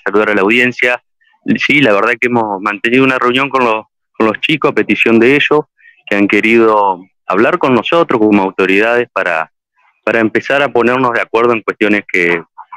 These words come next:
se pueden ir subsanando si las vamos conversando. Así que celebramos la petición y por supuesto que, que hemos tenido un,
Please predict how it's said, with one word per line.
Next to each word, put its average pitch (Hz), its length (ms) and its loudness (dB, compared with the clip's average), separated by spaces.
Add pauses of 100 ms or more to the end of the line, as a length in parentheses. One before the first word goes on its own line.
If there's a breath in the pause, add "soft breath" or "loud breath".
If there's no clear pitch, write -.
(100)
se 101 120 -2
pueden 117 240 2
ir 117 120 2
subsanando 113 800 -2 (360)
si - 80 -2
las 95 120 2
vamos 104 240 -4
conversando. 85 520 -2
Así 98 200 -2
que 107 220 0 (360 loud breath)
celebramos 104 460 0
la 104 80 -2
petición 131 640 -2 (440 loud breath)
y 95 200 2
por 95 180 -2
supuesto 117 400 -2
que, 107 300 0
que - 80 -2
hemos 120 180 0
tenido 139 320 2
un, 117 380 -6